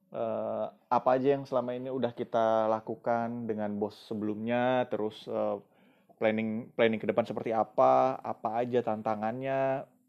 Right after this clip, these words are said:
dan lain-lain. Eh, jadi semacam ngasih, ngasih summary, summary tentang pekerjaan selama inilah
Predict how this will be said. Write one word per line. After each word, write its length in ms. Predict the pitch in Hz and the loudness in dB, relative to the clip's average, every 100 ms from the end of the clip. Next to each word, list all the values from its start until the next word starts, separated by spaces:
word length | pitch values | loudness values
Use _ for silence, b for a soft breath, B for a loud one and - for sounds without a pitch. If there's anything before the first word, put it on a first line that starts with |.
| _ | _
dan 240 | - 113 113 | -8 2 4
lain-lain. 640 | 107 104 101 101 117 160 - | 4 2 0 0 -2 -6 -14
Eh, 220 | - 104 101 | -10 -6 -2
jadi 200 | 107 110 104 107 _ _ _ _ | -2 0 -2 -6 _ _ _ _
semacam 720 | - - 113 107 - 107 107 | -20 -12 -6 -4 0 -2 -2
ngasih, 320 | 104 - 110 - b b b _ | -6 -6 -8 -8 b b b _
ngasih 240 | 117 123 | -6 -6
summary, 720 | 120 120 117 117 113 110 110 82 | -2 2 4 4 2 -2 -6 -8
summary 320 | 113 113 110 110 | -2 0 0 0
tentang 560 | 110 110 107 110 113 - - | -2 -2 -2 -6 -12 -14 -10
pekerjaan 480 | - - 113 104 104 | -6 0 4 4 4
selama 320 | 107 104 107 | 0 2 0
inilah 240 | 107 120 | 2 2